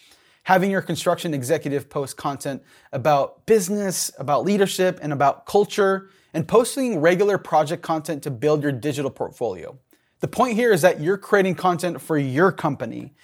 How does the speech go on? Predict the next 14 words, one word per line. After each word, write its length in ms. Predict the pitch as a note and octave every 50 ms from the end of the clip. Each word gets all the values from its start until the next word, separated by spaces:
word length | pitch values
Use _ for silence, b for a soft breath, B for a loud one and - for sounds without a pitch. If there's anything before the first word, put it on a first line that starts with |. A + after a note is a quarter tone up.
| b b b
and 120 | E3 F3
not 220 | F3 A3+ A#3 B3
just 160 | - C#4 B3+ -
resharing 480 | G3 A3 F#3+ - - F#3+ F3+ F3 E3+
what 180 | D#3+ E3+ E3 - -
another 440 | D3 D3 D3+ D#3+ D#3+ D#3 D#3 D3+ - D#3
owner, 460 | D#3+ F3+ F#3 F#3 F#3 F#3+ F#3+ F#3 - - D3
developer, 800 | B2 C#3+ A#2 A#2+ D#3 D3 D3+ D#3+ D3+ D#3 D#3+ D#3 D#3+ D#3+ - _
architect, 600 | - C#3+ D#3 D3+ E3 C#3+ - D#3 D3+ D3 D3+ - _ _
or 160 | C3+ C#3 C#3+
G 260 | A#2+ G2+ C3 C#3+ C3+
C 300 | B2+ - - D#3 C#3 B2+
is 100 | A#2 G#2+
posting. 520 | - - A2 G#2+ - - - E2+ - -